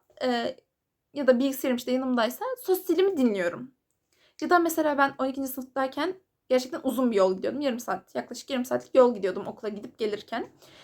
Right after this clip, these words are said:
Ve ben gidip gelirken hep sosyal izliyordum. Yani bunlar sizin, ım, kendinize yaratabileceğiniz vakitler aslında. Bunlar benim çok verimsiz geçiyordu zaten. Ben bunu değerlendirmiş gibi oldum.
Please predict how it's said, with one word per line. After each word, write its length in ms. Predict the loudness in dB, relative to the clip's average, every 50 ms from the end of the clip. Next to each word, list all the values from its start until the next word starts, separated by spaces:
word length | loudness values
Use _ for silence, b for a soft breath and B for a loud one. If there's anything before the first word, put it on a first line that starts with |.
| B B B B
Ve 60 | 4
ben 180 | 6 6 6 6
gidip 200 | 4 0 0 0
gelirken 340 | 0 0 0 0 -2 -4 -6
hep 100 | -8 -6
sosyal 400 | -4 -4 -2 0 2 2 2 0
izliyordum. 460 | 0 2 2 2 2 2 -2 -6 -10 -14 -20 -12 -6
Yani 260 | -2 -2 -2 -2 -4 -8 _ -14
bunlar 440 | -8 -4 -2 0 2 2 2 2 0 -4 -12 -20 _ _ _ _ _
sizin, 480 | -14 -10 -6 -4 -4 -4 -4 -6 -10 _ _ _ _ _ _ _ _ -8
ım, 600 | -6 -4 -4 -4 -4 -4 -6 -6 -8 -10 -12 -14 _ _ _ _ _ _ _
kendinize 320 | 2 2 2 4 4 6
yaratabileceğiniz 640 | 8 8 8 6 6 2 0 0 2 0 0 0 0 -4
vakitler 320 | -6 -6 -4 -2 0 2
aslında. 600 | 2 0 0 -4 -10 -8 -8 -6 -8 -8 -10 _ _ _ -6
Bunlar 300 | -4 -2 0 0 0 2
benim 200 | 2 0 0 0
çok 200 | -2 -4 -6 -4
verimsiz 360 | -2 -2 -2 -4 -6 -6 -2
geçiyordu 340 | -2 -2 0 0 -2 -4 -4 -4
zaten. 380 | -2 -2 -2 -2 -4 -8 -12 -14 b b b b b b b
Ben 200 | 6 6 6 6
bunu 300 | 4 0 -2 -2 2 4
değerlendirmiş 800 | 6 6 6 6 4 2 2 0 -2 -4 -4 -6 -6 -8 -10 -10
gibi 120 | -4 0 2
oldum. 340 | 2 2 2 0 -6 -8